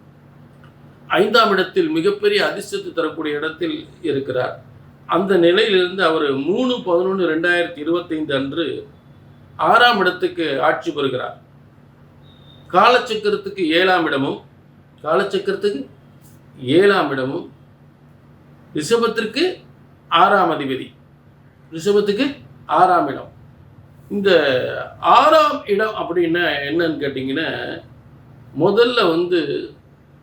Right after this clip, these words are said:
ஒரு தொழில்ல வந்து மிகப்பெரிய வெற்றி அடைவது, பதவியில ஒரு தனக்கு நிகர் தான் தான் அப்படின்னு இருக்கக்கூடிய நிலை. அதே நேரத்துல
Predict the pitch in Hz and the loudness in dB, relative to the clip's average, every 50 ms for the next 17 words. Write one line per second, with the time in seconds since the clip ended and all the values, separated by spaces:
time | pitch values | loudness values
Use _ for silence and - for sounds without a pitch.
0 | _ _ _ - 170 165 160 147 139 131 123 - - - - - - - 190 240 | _ _ _ -10 -6 -4 -2 -2 0 -2 -2 -2 -4 -6 -6 -8 -4 0 0 2
1 | 262 285 277 254 233 208 190 175 170 185 180 190 190 170 151 - - 196 180 165 | 2 2 2 2 2 2 0 0 -2 -2 -2 0 0 0 -2 -4 -6 -8 -4 -4
2 | 220 214 214 - 208 208 214 208 180 151 156 160 - - 190 175 143 135 127 127 | -2 -4 -2 -2 -2 0 2 2 0 0 -2 -4 -4 -4 -4 -4 -2 -4 -6 -6
3 | 127 - - - - - - - - - - - - _ - - - - - - | -8 -10 -16 -20 -20 -20 -20 -20 -20 -20 -20 -20 -20 _ -20 -20 -20 -20 -20 -20
4 | - - - - - - - 170 202 - 277 277 254 226 214 220 226 214 190 165 | -20 -20 -20 -20 -18 -4 0 2 2 4 2 2 0 0 0 0 2 2 2 0
5 | 147 143 135 139 143 143 - - _ _ _ _ _ _ - 180 175 165 151 139 | 0 -2 -6 -8 -12 -16 -18 -20 _ _ _ _ _ _ -10 -6 -4 -4 -4 -4
6 | 135 131 131 135 135 - - - - - - - 170 175 208 240 247 - - - | -6 -6 -8 -8 -10 -14 -16 -20 -20 -20 -10 -4 0 2 2 2 0 -2 -4 -4
7 | 254 220 202 190 226 247 - - - - - 185 185 190 185 185 196 196 196 196 | 0 2 4 4 4 4 2 0 -6 -10 -4 -2 0 0 0 0 0 0 0 0
8 | 165 151 165 190 190 185 160 151 156 160 175 151 143 151 147 135 127 127 123 135 | -2 -4 -2 -2 -2 -2 -2 -4 -2 -2 -2 -2 -4 -6 -6 -6 -6 -6 -8 -10
9 | - - - - - - - - - - - - - - - - - - - - | -12 -14 -18 -20 -20 -20 -20 -20 -20 -20 -20 -20 -20 -20 -20 -20 -20 -20 -20 -20
10 | - - - - - - - - - - - - - - - - - - - 156 | -20 -20 -20 -20 -20 -20 -20 -20 -20 -20 -20 -20 -20 -20 -20 -20 -20 -4 0 2
11 | 170 233 254 254 240 220 208 - - 208 208 208 175 156 156 - - | 2 4 4 2 2 2 0 -2 -2 -2 0 2 2 2 0 -2 -6